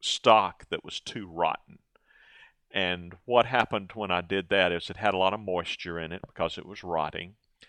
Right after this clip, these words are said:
And when I pushed it through the chipper, the chipper slowly clogged itself up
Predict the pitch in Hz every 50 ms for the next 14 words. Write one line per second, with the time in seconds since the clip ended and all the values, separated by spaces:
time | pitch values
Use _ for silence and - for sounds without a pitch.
0 | _ _ - - _ _ _ _ 101 90 82 80 82 92 92 87 90 98 95 -
1 | _ - - 135 120 - - - 123 117 - _ - 117 110 107 87 92 - -
2 | - - 180 - - 98 90 85 - _ _ _ _ _ _ _ _ - 92 -
3 | - - - 151 - - 117 95 87 - - - - - 135 135 139 139 139 135
4 | 127 127 127 120 110 - - - - 127 123 123 120 120 117 113 98 95 104 98
5 | - - - - 120 110 104 98 92 - - 101 98 87 69 - -